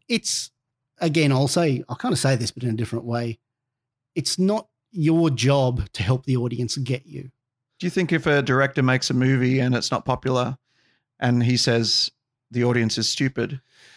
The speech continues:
Speaker 2: how do you feel about that,
Speaker 1: Oh, okay. Yeah, you
Speaker 2: director?
Speaker 1: naturally feel insulted.
Speaker 2: Yeah, you just say to the director, "No, you didn't communicate well." You know, so it's, it depends what side of the fence you come from, right? When you are a creator, you go, "Everyone should get me," but really,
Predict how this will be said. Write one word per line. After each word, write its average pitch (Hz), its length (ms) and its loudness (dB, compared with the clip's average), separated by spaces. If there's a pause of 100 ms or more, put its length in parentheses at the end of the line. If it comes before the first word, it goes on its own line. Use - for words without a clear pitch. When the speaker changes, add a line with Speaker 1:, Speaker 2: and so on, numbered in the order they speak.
Speaker 2:
how 147 120 0
do 143 80 2
you 139 80 2
feel 156 240 2
about 135 260 0
that, 160 160 2
Speaker 1:
Oh, 147 100 2
okay. 139 200 0
Yeah, 123 180 4
you 139 140 2
Speaker 2:
director? 156 100 2
Speaker 1:
naturally 143 320 2
feel 127 220 -2
insulted. 127 500 0 (240)
Speaker 2:
Yeah, - 260 -2
you 143 140 0
just 135 200 0
say 139 200 2
to - 200 -8
the 139 100 0
director, 147 320 -2
"No, 143 100 2
you 135 100 2
didn't 135 200 0
communicate 139 480 -2
well." 123 300 -2 (520)
You 117 60 -6
know, 107 100 -2
so - 180 0
it's, 151 320 0 (420)
it - 40 -8
depends 170 260 0
what 139 140 0
side 135 220 2
of 117 40 2
the 117 60 0
fence 208 320 -2
you 131 80 0
come 107 180 -2
from, - 260 -6
right? 80 220 0
When 139 120 0
you 131 120 4
are 147 220 2
a 123 60 0
creator, - 400 -2
you 139 120 0
go, 107 140 0
"Everyone 123 340 2
should 110 200 -4
get - 180 -2
me," 120 120 0
but 156 200 -2
really, 143 480 0